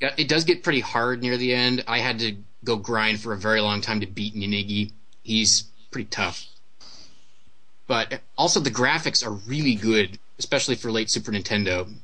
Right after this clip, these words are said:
Uh, this game had a certain chip that makes it look very, very good. It has some awesome music, too. Uh,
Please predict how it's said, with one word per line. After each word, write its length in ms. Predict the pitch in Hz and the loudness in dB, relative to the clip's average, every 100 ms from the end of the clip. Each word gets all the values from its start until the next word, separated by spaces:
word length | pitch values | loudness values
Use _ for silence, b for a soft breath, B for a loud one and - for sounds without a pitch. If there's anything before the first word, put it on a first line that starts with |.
| - | -8
Uh, 380 | 110 104 101 98 98 - - - | -2 2 2 0 -4 -12 -14 -8
this 140 | 131 120 | 0 2
game 160 | 139 | 4
had 160 | 117 117 | 2 2
a 60 | 110 | 2
certain 400 | - 120 104 101 | 2 0 -4 0
chip 380 | - 120 104 - | 2 2 0 -6
that 180 | 104 | -4
makes 240 | 110 104 - | -2 0 -2
it 80 | 104 | -2
look 220 | 101 101 - - - - - - - - - - - - - | -4 -4 -10 -14 -14 -14 -14 -14 -14 -14 -16 -16 -16 -14 -12
very, 220 | 107 151 170 | 0 4 4
very 220 | 127 107 | 4 2
good. 380 | 90 101 85 - - - B B B B B B B B B - - - - | 2 2 0 -4 -14 -14 B B B B B B B B B -14 -16 -16 -6
It 100 | - | 0
has 180 | 117 127 | 2 4
some 160 | - 107 - | 2 -2 2
awesome 480 | 113 117 131 151 131 | 6 6 6 2 2
music, 400 | 120 120 117 - | 2 0 -2 -6
too. 420 | - 110 113 123 - - - - - - | -2 0 0 -2 -10 -14 -14 -16 -16 -6
Uh, 460 | 104 104 104 101 | 0 2 2 0